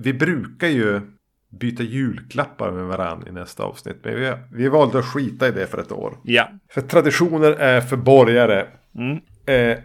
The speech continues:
Speaker 1: och, eh, istället så, ja, ja, ja, men vi säger vad vi ska prata om, va?
Speaker 2: Ja, det gör vi.
Speaker 1: Ja, men det är avsnitt trehundra, för helvete. Så då ska vi alltså prata om Zack Snyders trehundra.
Speaker 2: <laughs> Ja.
Speaker 1: Nej,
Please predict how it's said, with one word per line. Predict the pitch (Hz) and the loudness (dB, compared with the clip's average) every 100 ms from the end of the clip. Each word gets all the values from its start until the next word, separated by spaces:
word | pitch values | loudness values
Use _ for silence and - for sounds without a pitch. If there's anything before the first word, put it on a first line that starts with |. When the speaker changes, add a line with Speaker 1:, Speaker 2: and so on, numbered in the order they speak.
| - | 4
Speaker 1:
och, | 135 131 - - - | 4 4 -4 -18 -4
eh, | 123 123 - | -4 -4 -6
istället | 127 - 139 147 113 110 113 - - | -4 2 4 4 2 0 -4 -18 -16
så, | - 131 117 107 104 - _ _ - | -8 0 0 0 -4 -16 _ _ -6
ja, | 120 - _ | -6 -6 _
ja, | 110 107 - _ 110 | -16 -16 -18 _ -10
ja, | |
men | 107 | -8
vi | 98 | -6
säger | 117 - 113 113 110 | -8 -4 -4 -2 -4
vad | 92 | -4
vi | 92 - - | -6 -10 -16
ska | - - | -16 -12
prata | - 80 - 98 | -8 -8 -6 -10
om, | 107 | -10
va? | 98 - | -12 -8
Speaker 2:
Ja, | 113 - | -8 -4
det | |
gör | 170 190 | -4 -2
vi. | 135 - - | -6 -12 -4
Speaker 1:
Ja, | |
men | 143 | 2
det | 165 | 6
är | |
avsnitt | 185 165 - 143 - | 8 6 6 -4 0
trehundra, | 139 135 - 135 156 107 104 | 2 2 2 2 2 0 -2
för | - | -4
helvete. | 104 104 95 87 104 101 _ - | -6 -6 -6 -6 -10 -10 _ -20
Så | - - | -12 -4
då | |
ska | 156 147 | -4 2
vi | |
alltså | 160 131 147 131 | 2 2 0 0
prata | - 156 131 135 | 0 0 2 0
om | 127 | -2
Zack | - 135 - | -2 -2 -4
Snyders | - 139 131 131 113 104 - - | -6 -2 2 2 0 -2 -6 -12
trehundra. | _ - 131 127 127 131 127 101 87 208 | _ -4 -2 0 0 0 0 -2 0 2
Speaker 2:
<laughs> | 180 | 4
Ja. | 185 160 - 170 220 - 226 - - - - _ - | 4 4 -2 -4 -4 -2 -4 -6 -18 -20 -20 _ -6
Speaker 1:
Nej, | 98 98 92 | -2 -2 -4